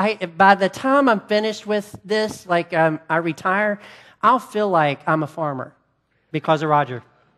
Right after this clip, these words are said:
I feel like I know everything about the country, everything there is to know. Yeah, he's burning a stump there. Yeah, it was very smoky. I thought about that every day. I wasn't mad at him 'cause it's his right, his property. He can burn whatever he wants to. But I was wondering, why do you, that's ugly in front of your house. I just couldn't figure it out.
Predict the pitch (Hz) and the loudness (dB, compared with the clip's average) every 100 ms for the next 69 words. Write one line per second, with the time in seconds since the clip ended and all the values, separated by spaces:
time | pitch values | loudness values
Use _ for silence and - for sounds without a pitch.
0 | _ 180 - 214 202 196 180 175 202 220 | _ -14 -2 2 4 4 2 2 0 0
1 | 220 214 202 185 185 190 185 180 175 175 | -2 -4 0 0 0 -4 -2 -2 -4 -4
2 | 180 170 160 - 226 196 247 233 196 - | -4 -2 -4 -6 -8 -4 -4 -4 -6 -8
3 | 247 247 214 - 277 - 139 117 165 175 | -6 -6 -8 -6 -8 -6 -8 -8 -4 -4
4 | 127 _ _ - 175 160 269 214 - 226 | -6 _ _ -8 -8 -6 -6 -6 -10 -10
5 | 226 139 120 _ _ _ 185 180 - 247 | -10 -12 -16 _ _ _ -8 -8 -10 -8
6 | 247 151 147 139 143 160 214 165 254 247 | -4 -2 -2 -6 -6 -4 -2 -4 -2 0
7 | 294 233 147 139 170 202 _ _ - 180 | 2 0 0 -2 -6 -10 _ _ -4 -4
8 | 190 285 311 277 311 277 - - 226 254 | -4 -4 -2 4 6 6 0 -6 -6 -2
9 | 277 302 294 170 143 - 233 254 262 277 | 2 2 2 -4 -4 -8 -6 0 2 4
10 | 277 269 269 269 277 269 - 156 131 156 | 4 4 2 0 0 -2 -8 -8 -6 -8
11 | 175 202 233 - 392 427 359 302 214 _ | -8 -10 -14 -12 -12 -10 -10 -14 -16 _
12 | _ _ 269 370 - 269 311 220 165 127 | _ _ -14 -14 -8 -6 -6 -6 -6 -8
13 | 123 180 170 160 220 175 - 143 143 - | -10 -10 -8 -10 -10 -12 -16 -20 -20 -20
14 | - 147 147 - - | -20 -18 -18 -16 -16